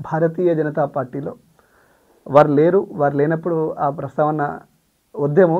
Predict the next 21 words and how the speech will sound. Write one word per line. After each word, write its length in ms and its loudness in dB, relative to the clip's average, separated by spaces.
కానీ 220 4
భారతీయ 280 4
జనతా 240 2
పార్టీలో 440 -2
మీరు 160 -4
భారతీయ 340 0
జనతా 260 -2
పార్టీ 240 -6
జెండా 260 -4
మోసిన 280 -8
సైనికులు 380 -4
కాబట్టి 280 -8
ఒకప్పుడు 380 -6
నిజంగా 320 4
రఘునందన్ 540 2
రావు 180 4
లాంటి 280 -4
capability 540 2
ఉన్న 180 -2
మాట్లా-, 320 0
అతను 180 -4